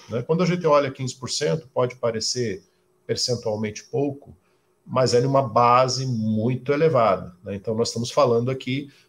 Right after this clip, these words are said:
de números potencialmente muito grandes, e, claro, a, a, a visão do que nós faremos futuramente em relação à eólica offshore faz parte disso, né? Faz parte de um processo de planejamento,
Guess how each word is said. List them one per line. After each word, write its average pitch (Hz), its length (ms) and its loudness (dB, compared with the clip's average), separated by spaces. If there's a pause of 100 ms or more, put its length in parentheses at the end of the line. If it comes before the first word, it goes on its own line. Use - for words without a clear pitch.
(240)
de 156 120 -4
números 131 460 -2
potencialmente 117 720 -4
muito 131 280 -4
grandes, 127 480 0 (500)
e, 180 100 -6
claro, 151 680 2
a, 110 1500 0
a, 104 80 -4
a - 20 -8
visão 120 440 0
do 131 100 -6
que - 100 -10
nós 117 240 -2
faremos 104 640 -2
futuramente 104 880 -6 (720)
em 104 80 -8
relação 98 680 -2
à 92 80 2
eólica 95 320 -2
offshore 156 340 -4
faz - 220 -2
parte 131 340 0
disso, 107 460 -6
né? 110 80 -2
Faz 120 200 -2
parte 107 360 -2
de 110 40 -10
um 113 60 -6
processo - 420 -6
de - 60 -20
planejamento, 139 580 -2